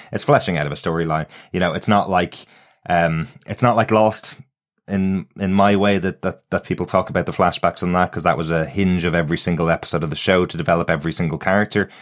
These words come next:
And it's definitely not like Arrow, where it was flashbacks to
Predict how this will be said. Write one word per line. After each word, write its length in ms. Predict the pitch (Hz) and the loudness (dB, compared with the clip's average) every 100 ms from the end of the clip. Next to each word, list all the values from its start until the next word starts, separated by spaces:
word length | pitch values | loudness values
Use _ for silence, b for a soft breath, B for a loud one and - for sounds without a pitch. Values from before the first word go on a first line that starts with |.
| B B _ | B B _
And 120 | 104 95 | -2 -2
it's 140 | - | -2
definitely 380 | 107 98 92 87 | 0 0 -2 -2
not 220 | 90 - | -2 -2
like 160 | 82 - | -4 0
Arrow, 360 | 85 98 107 92 | 0 2 2 0
where 220 | 87 82 | 0 -2
it 60 | |
was 140 | 80 - | -4 -2
flashbacks 560 | 87 85 - 85 - - | 0 0 0 -2 -2 -6
to 260 | 85 80 | -4 -4